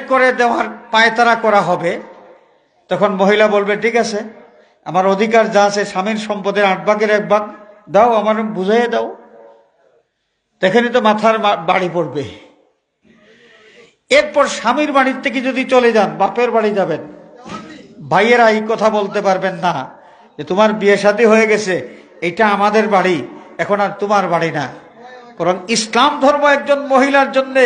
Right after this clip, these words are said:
সেই বাপের বাড়িতেও সম্পদের মালিকানা দিয়েছে, সুবহানাল্লাহ। এখন যদি ভাইয়েরা বোনকে গ্রহণ করতে না চায়,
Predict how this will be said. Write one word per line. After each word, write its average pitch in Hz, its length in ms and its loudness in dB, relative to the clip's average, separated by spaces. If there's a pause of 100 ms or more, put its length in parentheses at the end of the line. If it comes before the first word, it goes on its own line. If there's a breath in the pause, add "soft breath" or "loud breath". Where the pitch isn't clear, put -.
(360 loud breath)
সেই 220 120 0
বাপের 247 440 2
বাড়িতেও 277 460 2
সম্পদের 233 600 0
মালিকানা 202 600 2
দিয়েছে, 170 380 2
সুবহানাল্লাহ। 135 680 -4 (1160)
এখন 240 320 0
যদি 269 220 -2
ভাইয়েরা 269 500 2
বোনকে 247 560 -4
গ্রহণ 247 340 0
করতে 247 300 0
না 220 160 4
চায়, 214 300 2